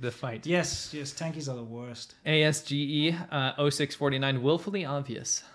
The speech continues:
Speaker 2: Hmm.
Speaker 1: Uh, Alec B says, "C-Milk, I think you need to go out and ask how average people feel about vaccines." I did. The average person has gotten vaccinated, seventy percent of the American <laughs> public. And the ridiculous rules small businesses face for the greater good. That's fine. The majority of people I know support the vaccine.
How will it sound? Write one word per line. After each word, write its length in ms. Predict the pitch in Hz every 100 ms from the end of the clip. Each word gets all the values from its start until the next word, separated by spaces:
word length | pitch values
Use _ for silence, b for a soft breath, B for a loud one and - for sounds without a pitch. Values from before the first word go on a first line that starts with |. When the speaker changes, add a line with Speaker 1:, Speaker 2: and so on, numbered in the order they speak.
| B B
Speaker 2:
Hmm. 180 | 156 123 110 _ _ - 143
Speaker 1:
Uh, 260 | 139 139
Alec 260 | 131 160 165
B 80 | 170
says, 220 | 165 151
"C-Milk, 280 | 208 226 220
I 140 | 214
think 220 | 240 339
you 80 | 262
need 140 | 226 196
to 40 |
go 140 | 175 180
out 160 | 175
and 80 | 147
ask 220 | 147 143
how 140 | 151 135
average 340 | 135 135 127
people 240 | - 120 113
feel 220 | 127 113
about 220 | 113 110
vaccines." 560 | 113 110 - 107 107 - -
I 80 |
did. 200 | 139 180
The 120 | 127 131
average 320 | 143 139 -
person 340 | 139 135 127
has 160 | 127 120
gotten 240 | 135 123
vaccinated, 540 | 127 147 - 110 107 -
seventy 260 | 131 123
percent 360 | 113 123 123 120
of 140 | 110
the 140 | 123 120
American 420 | 120 120 - 170
<laughs> 120 | -
public. 360 | 135 214 - - B B B -
And 100 | 151
the 40 |
ridiculous 480 | 151 170 175 180 151
rules 240 | 151 147
small 220 | 143 147 131
businesses 480 | 131 127 120 120
face 240 | - 117 113
for 120 | 117
the 60 | 113
greater 280 | 117 117 113
good. 260 | 117 113 - _ _ _ _ - 208
That's 220 | 139 131
fine. 200 | - 143 117
The 60 |
majority 320 | 131 135 151 143
of 60 |
people 220 | 143 139
I 80 | 131
know 220 | 131 131
support 340 | 113 120 - 120
the 80 | 117
vaccine. 420 | 147 - -